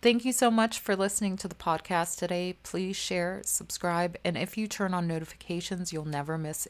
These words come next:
a daily horoscope again. Also, be sure to connect on Instagram, Facebook, and the YouTube channel, where you can find new weekly astrology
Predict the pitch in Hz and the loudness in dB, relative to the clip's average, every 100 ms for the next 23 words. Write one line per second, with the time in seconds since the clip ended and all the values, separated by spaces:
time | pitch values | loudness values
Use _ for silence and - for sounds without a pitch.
0 | - 151 147 135 147 147 147 147 - 143 | -6 -6 -6 -6 -4 -6 -6 -6 -6 -6
1 | - 175 190 190 - - - - - 190 | -2 0 2 -2 -8 -18 -18 -18 -2 2
2 | 220 185 190 190 - 165 - - 156 143 | 4 2 0 -2 -4 -4 -8 -8 -8 -8
3 | - 139 143 175 196 - 185 175 175 170 | -12 -12 -2 0 0 0 -2 -2 -2 -6
4 | - - 208 - - 147 - - 180 208 | -6 -2 -2 -2 -2 -2 -4 -2 2 4
5 | 220 202 196 - 180 - 180 175 175 160 | 4 0 -2 -4 -6 -4 -2 0 -2 0
6 | 160 185 170 160 165 147 156 151 151 156 | 2 2 0 -6 -8 -6 -6 -4 -6 -4
7 | 151 170 165 165 165 - 165 170 - 151 | 0 0 0 -4 -8 -6 -4 -4 0 0
8 | 151 147 151 151 | 0 -2 -4 -4